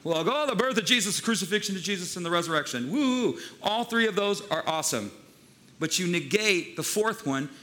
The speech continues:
which is essential to everything, and that is the empowerment of the Holy Spirit. How did we lose that? I don't know.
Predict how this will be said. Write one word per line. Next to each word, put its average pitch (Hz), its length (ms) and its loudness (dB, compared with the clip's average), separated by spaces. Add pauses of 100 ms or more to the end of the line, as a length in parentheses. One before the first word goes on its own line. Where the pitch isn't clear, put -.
(120)
which 165 200 2
is 147 160 0
essential 175 600 4
to - 260 -2
everything, 156 560 0
and 170 120 -2
that 196 120 2
is 175 80 0
the 170 100 -2
empowerment 180 560 0
of 175 80 -4
the 180 80 -2
Holy 185 240 0
Spirit. 185 460 0 (680)
How 208 140 0
did 202 120 -2
we 196 120 0
lose 214 320 0
that? 117 260 0 (140)
I 160 100 -4
don't 175 320 0
know. 165 320 0